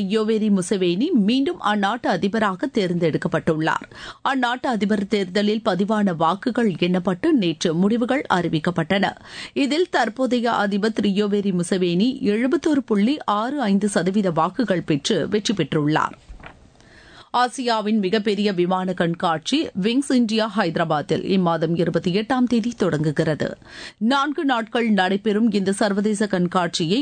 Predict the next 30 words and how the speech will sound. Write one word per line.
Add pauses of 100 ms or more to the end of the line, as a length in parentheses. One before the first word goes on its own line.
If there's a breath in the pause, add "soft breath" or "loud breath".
மத்திய
சிவில்
விமான
போக்குவரத்து
துறை
அமைச்சர் (320 loud breath)
திரு
ராம்மோகன்
நாயுடு
தொடங்கி
வைக்கிறார். (380 loud breath)
இது
தொடர்பாக
மத்திய
சிவில்
விமான
போக்குவரத்து
அமைச்சகம்
வெளியிட்டுள்ள
அறிக்கையில், (520 loud breath)
இந்தியாவில்
விரைவான
வளர்ச்சி
கண்டு
வரும்
விமான
போக்குவரத்து
துறையின்
செயல்பாடுகள்
குறித்து